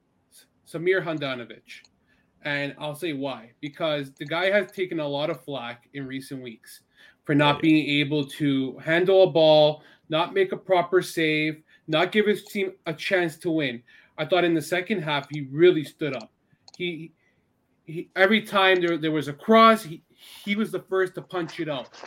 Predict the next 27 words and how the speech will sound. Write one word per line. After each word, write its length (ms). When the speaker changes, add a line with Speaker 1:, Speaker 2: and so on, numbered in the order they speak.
Speaker 1:
He 80
looked 300
comfortable. 720
This, 200
I, 140
I, 160
I, 340
I, 60
I 60
personally 440
think 260
that 260
if 200
Inter 340
has, 300
like, 160
on 140
Saturday, 580
you, 220
you 140
tell 220
him 120
it's 100
a 40
Champions 480
League 180
match, 420